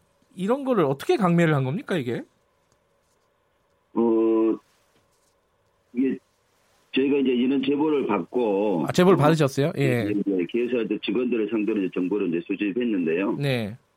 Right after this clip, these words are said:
Speaker 2: 어, 티브로드 같은 경우는 임직원 복리후생 증대 및 직원 선물 지원 명목으로 이제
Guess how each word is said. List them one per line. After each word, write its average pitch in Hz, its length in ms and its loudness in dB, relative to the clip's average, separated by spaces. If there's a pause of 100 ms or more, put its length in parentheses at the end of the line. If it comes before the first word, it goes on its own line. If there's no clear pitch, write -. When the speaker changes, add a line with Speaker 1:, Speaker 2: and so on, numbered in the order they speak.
Speaker 2:
어, 160 140 -4
티브로드 175 360 -2
같은 147 280 -2
경우는 139 260 -2
임직원 127 1300 -2
복리후생 131 560 -2
증대 113 280 -2
및 107 220 -4
직원 107 320 -4
선물 151 360 -4
지원 110 220 -4
명목으로 92 500 -4
이제 90 260 -4